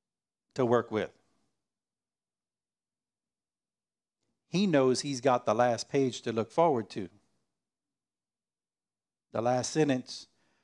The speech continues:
the last page of the Bible has a period at the end of it. That means it's done. It's a statement of fact.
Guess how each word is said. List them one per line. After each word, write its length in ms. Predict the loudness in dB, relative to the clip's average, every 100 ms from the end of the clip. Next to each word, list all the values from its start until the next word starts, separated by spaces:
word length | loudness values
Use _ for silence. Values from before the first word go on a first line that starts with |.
| _ -8
the 120 | -4
last 300 | -4 -4 -4
page 300 | -4 -4 -6
of 100 | -8
the 60 |
Bible 500 | 0 2 2 -2 -10 _ _ _ -6
has 220 | -6 -6
a 60 |
period 420 | -8 -4 -2 -2 -4
at 140 | -8
the 140 | -10
end 160 | -10 -10
of 140 | -10
it. 100 | -12 _ _ _ _ _ _ _ _ _ _ _
That 120 | -8
means 280 | -4 -4 -4
it's 160 | -10 -4
done. 400 | -2 -2 -6 -14 _ _ _ _ _ _ _ -10
It's 160 | -10
a 40 | -8
statement 440 | -4 -4 -4 -10
of 80 | -6
fact. 480 | -2 -2 -4 _